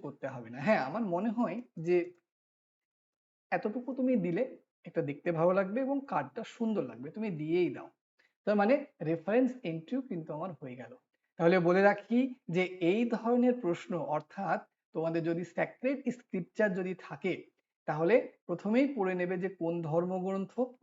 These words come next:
যে ধর্মগ্রন্থটা হবে সেই ধর্মগ্রন্থে শুধু ধর্মগ্রন্থের নামটা তুমি দেবে,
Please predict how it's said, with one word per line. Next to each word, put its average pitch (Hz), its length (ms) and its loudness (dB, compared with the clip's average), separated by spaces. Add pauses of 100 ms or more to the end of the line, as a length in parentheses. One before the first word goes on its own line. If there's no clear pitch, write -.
(120)
যে 160 100 0
ধর্মগ্রন্থটা 190 840 0 (120)
হবে 165 180 0 (380)
সেই 233 160 4 (120)
ধর্মগ্রন্থে 214 580 -2 (160)
শুধু 208 320 2
ধর্মগ্রন্থের 196 880 0
নামটা 151 460 -4
তুমি 180 160 -4 (100)
দেবে, 185 180 0